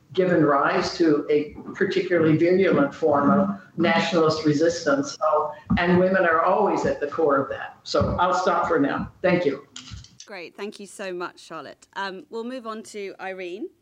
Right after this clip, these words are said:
Speaker 2: Uh, Irene is a lawyer who served as the seventh Secretary General of Amnesty International from two thousand and one to two thousand and nine.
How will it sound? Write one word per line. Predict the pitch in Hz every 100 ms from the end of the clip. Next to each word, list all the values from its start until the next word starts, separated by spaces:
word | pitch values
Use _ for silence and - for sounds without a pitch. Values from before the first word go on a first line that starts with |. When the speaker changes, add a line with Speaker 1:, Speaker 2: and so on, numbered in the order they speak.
| _ - _ _ -
Speaker 2:
Uh, | 202 190 - -
Irene | 226 233 240 233
is | 226
a | 202
lawyer | 190 185 240
who | 285 226
served | - 196 185 180
as | 196 185
the | 190
seventh | - 220 202 196
Secretary | - 214 - - 196
General | 196 180 175 175
of | 160 -
Amnesty | 190 190 185 - 185
International | 170 185 190 185 180 - 160 214 -
from | 185 180
two | - 202
thousand | 185 175 185
and | 175
one | 175 175
to | 175 -
two | 202
thousand | 180 170 170 175
and | 165
nine. | 170 170 214